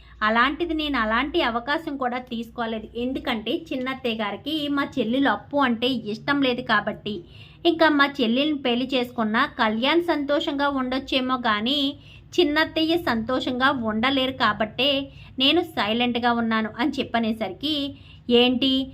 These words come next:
అంతా చేసి పైగా నన్నేదో గొప్పదాన్ని చేస్తున్నట్టు మాట్లాడుతున్నా కావ్య? చేసిందంతా నువ్వు కదా,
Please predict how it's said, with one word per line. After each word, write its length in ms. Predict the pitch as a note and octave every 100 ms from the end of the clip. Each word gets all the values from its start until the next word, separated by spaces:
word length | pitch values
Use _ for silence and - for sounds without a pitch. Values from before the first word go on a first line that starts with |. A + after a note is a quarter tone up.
| - - G#3
అంతా 400 | A3+ A3+ - C#4
చేసి 560 | C#4+ B3 C4 F4+ F4 C#4
పైగా 340 | A#3 G#3+ C4
నన్నేదో 580 | D#4 B3 A#3+ A3 G#3+ C4+ C4+
గొప్పదాన్ని 540 | A#3+ A3+ C4+ C#4+ D4 C#4+
చేస్తున్నట్టు 480 | C#4+ - D4 C#4 C#4
మాట్లాడుతున్నా 760 | C#4 C4+ C4+ C4+ C4 C4+ C4+ C4+
కావ్య? 360 | C4 B3 B3 C#4 - - - -
చేసిందంతా 680 | E4 B3+ B3+ C4 B3 A#3+ A#3
నువ్వు 320 | A#3 G#3+ G#3
కదా, 360 | A3+ A3 G3 G#3